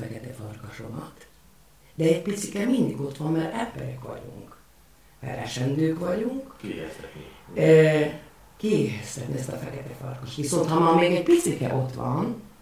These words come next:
Speaker 1: akkor, ha nekem megadatott az, hogy színésznő vagyok, és a magánéletben tökéletesen recsigő nővér ellentétje, úgy, ahogy születtem ezzel a lélekkel, ezzel a habitussal,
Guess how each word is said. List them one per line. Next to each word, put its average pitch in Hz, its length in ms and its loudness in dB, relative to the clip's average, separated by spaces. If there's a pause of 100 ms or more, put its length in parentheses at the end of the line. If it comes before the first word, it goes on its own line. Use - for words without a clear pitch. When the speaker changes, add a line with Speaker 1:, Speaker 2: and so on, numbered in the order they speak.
(760)
Speaker 1:
akkor, 151 580 6
ha 160 60 4
nekem 185 320 6
megadatott 190 640 6
az, 160 340 6
hogy - 120 -6
színésznő 143 760 0
vagyok, - 440 -8 (1160)
és - 120 -10
a 135 440 -4
magánéletben 135 920 -2 (520)
tökéletesen 123 840 -4
recsigő 123 400 -8
nővér 110 560 -10 (200)
ellentétje, 120 920 -8
úgy, 135 240 0
ahogy 113 240 -4
születtem 123 540 -8
ezzel 120 280 -12
a 120 80 -10
lélekkel, 120 540 -12
ezzel 127 260 -12
a 107 40 -16
habitussal, 214 840 -8